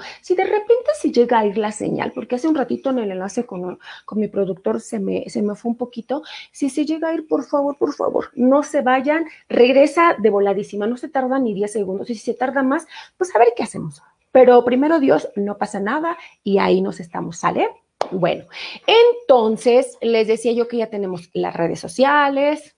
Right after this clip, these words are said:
Mm, ¿qué más, qué más? El recordatorio de la semana pasada. Ah, pero esto no lo puedo dejar de, de decir. La programación.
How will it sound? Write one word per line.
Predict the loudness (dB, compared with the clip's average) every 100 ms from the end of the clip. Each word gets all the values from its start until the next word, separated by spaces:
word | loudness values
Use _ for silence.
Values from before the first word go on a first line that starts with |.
| _ _ _ -4
Mm, | 0 2 2 -2 -2
¿qué | -2
más, | 0 -2 -4
qué | -6
más? | -2 0 2 0 -6 -16 -10
El | -4 -2
recordatorio | -2 0 -2 -2 0
de | 0
la | -2
semana | -6 -6 -6
pasada. | -10 -10 -12 -12 -10
Ah, | -8 -6 -6 -6 -4 -4 -4 -8 -20 -20 _
pero | 2 2
esto | 2 2
no | 4
lo | 4
puedo | 4 4
dejar | 4 0 -2 0
de, | 0 -2 -2
de | -6
decir. | -6 0 0 0 -2 _ _ _ _ _ _ _ _ _ _ _ _ _ _ _ _ _ _ _ _ _ _ _ _ _ _ _ _
La | 4 6 6 2 0
programación. | 0 2 2 -2 -4 -4 -4 -4 -10